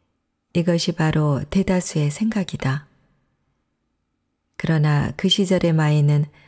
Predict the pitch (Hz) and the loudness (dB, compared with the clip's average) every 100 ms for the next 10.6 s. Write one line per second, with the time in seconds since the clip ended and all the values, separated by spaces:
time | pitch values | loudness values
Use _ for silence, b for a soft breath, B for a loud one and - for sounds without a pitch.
0 | b - 233 214 196 180 175 165 160 151 | b -6 0 2 2 2 2 2 2 0
1 | 160 147 143 151 b b b b - 220 | 0 2 0 -2 b b b b -6 0
2 | 202 185 185 170 160 165 156 170 185 190 | 2 2 2 0 2 0 2 2 2 2
3 | 180 160 147 - 143 - - 170 151 139 | 2 0 -2 -2 0 -2 -2 -2 0 0
4 | 135 135 131 - 131 135 - - 170 - | 0 -2 -2 -2 -2 -4 -8 -6 -4 -2
5 | 160 131 127 - 135 - _ _ _ _ | -2 -2 -4 -6 -8 -8 _ _ _ _
6 | _ _ _ _ _ _ _ _ _ _ | _ _ _ _ _ _ _ _ _ _
7 | _ _ _ _ _ _ - 220 208 202 | _ _ _ _ _ _ -4 0 2 4
8 | 190 180 180 240 233 233 208 190 165 156 | 2 2 0 0 2 2 2 2 2 2
9 | 156 151 - 220 214 170 143 147 - 220 | 2 0 0 2 2 2 0 -2 -2 -2
10 | 190 - 147 - 135 147 | -2 -6 -10 -6 -6 -6